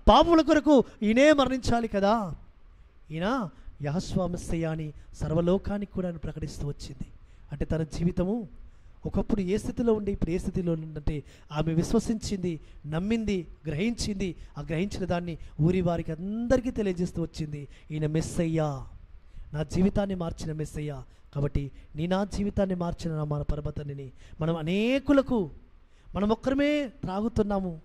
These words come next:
ఆ జీవజలాన్ని, మనం అనేకులకు ఆ జీవజలాన్ని పరిచయం చేయాలి, ఆ జీవజలమును రుచి చూపించాలి, ఆ జీవజలం యొద్దకు, ఊట యొద్దకు మనం నడిపించాలి, ఆ జీవజల బుగ్గ యొద్దకు మనం అనేకులు నడిపించే వారంగా ఉండాలి.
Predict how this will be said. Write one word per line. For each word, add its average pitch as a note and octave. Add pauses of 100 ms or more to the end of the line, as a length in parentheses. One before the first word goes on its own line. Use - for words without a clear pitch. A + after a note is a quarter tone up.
ఆ E3+
జీవజలాన్ని, D#3+ (260)
మనం A3
అనేకులకు D#4 (440)
ఆ E3+
జీవజలాన్ని F#3+
పరిచయం E3+ (140)
చేయాలి, D3 (300)
ఆ F#3
జీవజలమును C#4
రుచి B3+
చూపించాలి, C#4 (280)
ఆ G#3+
జీవజలం D4+
యొద్దకు, D4+ (180)
ఊట C#4
యొద్దకు D#4
మనం D#4
నడిపించాలి, D4 (280)
ఆ A3+
జీవజల D#4
బుగ్గ D4
యొద్దకు E4 (200)
మనం C#4
అనేకులు D4+
నడిపించే E4+
వారంగా D#4
ఉండాలి. A3+